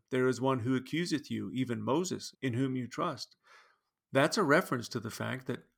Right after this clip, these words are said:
if someone rejects the words of the Father, their sins are retained. By what? By the word of God. Jesus confirms that interpretation for us in John twelve, verses forty-seven to forty-eight.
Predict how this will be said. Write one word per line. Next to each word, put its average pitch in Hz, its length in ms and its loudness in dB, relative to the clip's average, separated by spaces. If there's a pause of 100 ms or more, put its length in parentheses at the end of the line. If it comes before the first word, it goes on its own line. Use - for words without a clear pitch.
(120)
if 135 160 -2
someone 127 300 0
rejects 117 420 0
the 117 100 -6
words 113 240 0
of 117 60 -2
the 110 80 -4
Father, 127 560 -2
their 127 180 -2
sins 120 520 -2
are 120 180 -4
retained. 117 720 -6 (320)
By 120 140 -2
what? 131 360 0 (400)
By 127 120 2
the 127 80 2
word 123 180 4
of 117 100 -4
God. 107 440 -6 (420)
Jesus 143 360 4
confirms 135 500 2
that 120 200 2
interpretation 117 680 -2
for 117 220 0
us 127 160 -2
in 127 80 -4
John 117 260 -2
twelve, 113 400 -4
verses 113 240 -2
forty-seven 117 540 -4
to 117 80 -6
forty-eight. 127 580 -4